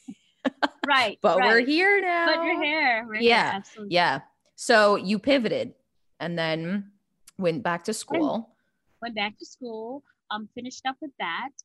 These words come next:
Speaker 2: um, worked at Ralph Lauren as a contractor for a year and a half.
Speaker 1: Mm.
Speaker 2: Um, and what they were doing was they were transitioning their off-price. So when you say off-price in the fashion industry,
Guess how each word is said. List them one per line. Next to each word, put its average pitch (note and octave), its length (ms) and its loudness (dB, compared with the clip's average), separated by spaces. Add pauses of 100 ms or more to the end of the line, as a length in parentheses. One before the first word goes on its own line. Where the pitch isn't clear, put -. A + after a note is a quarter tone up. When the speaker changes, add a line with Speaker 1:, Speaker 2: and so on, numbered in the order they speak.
(380)
Speaker 2:
um, G3 320 -4
worked G#3+ 260 -10
at B3 100 -14
Ralph G3 380 -4
Lauren G3+ 680 -10 (200)
as F#3+ 200 -14
a F#3+ 40 -20 (160)
contractor G#3 760 -12 (120)
for G3 260 -10
a G3 40 -14
year F#3+ 200 -10
and G3+ 100 -8
a G3 40 -6
half. F3+ 300 -8 (320)
Speaker 1:
Mm. A3+ 280 -6
Speaker 2:
Um, G3+ 280 0
and A3 160 -4
what A#3 180 -4
they B3 120 0
were A#3 140 -4
doing A3+ 420 -6
was F#3+ 480 -2
they G#3+ 140 -2
were A3 200 -6
transitioning A#3 920 -6
their F#3+ 160 -8 (140)
off-price. G3 560 -4 (240)
So - 160 -8
when C4+ 160 0
you G4+ 100 2
say D#4 320 0
off-price G3+ 560 0
in G3 80 -12
the F#3+ 160 -10
fashion F3+ 380 -6
industry, A#3 580 -12